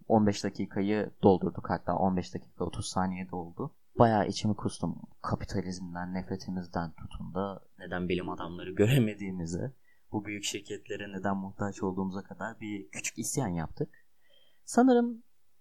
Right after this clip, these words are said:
benim gibi düşünen insanların olduğunu düşünüyorum ya. Aranızda bence benim gibi çok alanda ilgisi olan, çok fazla alana ilgi duyup da tek bir alana yönelmek zorunda olan ama bununla ilgili belki de etrafında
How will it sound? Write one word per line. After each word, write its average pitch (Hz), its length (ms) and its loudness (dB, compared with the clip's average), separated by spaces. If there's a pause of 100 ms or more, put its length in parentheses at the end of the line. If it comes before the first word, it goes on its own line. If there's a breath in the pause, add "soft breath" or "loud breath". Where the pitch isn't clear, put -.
(420)
benim 202 240 12
gibi 190 200 10
düşünen 180 320 6
insanların 185 440 6
olduğunu 190 280 2
düşünüyorum 160 420 6
ya. 95 160 -4
Aranızda 127 420 -2
bence 131 520 -14
benim 135 200 -4
gibi 131 180 -4 (280)
çok - 220 0
alanda 95 480 -6
ilgisi 92 420 -14
olan, 113 320 -14
çok 156 260 -8
fazla 92 280 -6
alana 87 420 -14
ilgi 92 240 -16
duyup 92 300 -10
da 151 180 -10 (420)
tek 180 220 -10
bir 117 60 -2
alana 92 260 0
yönelmek 92 460 -4
zorunda 95 360 -10
olan - 400 -14 (640)
ama 120 240 -2
bununla 131 360 -8
ilgili 120 400 -10
belki 120 320 -8
de 123 260 -16
etrafında 117 600 -14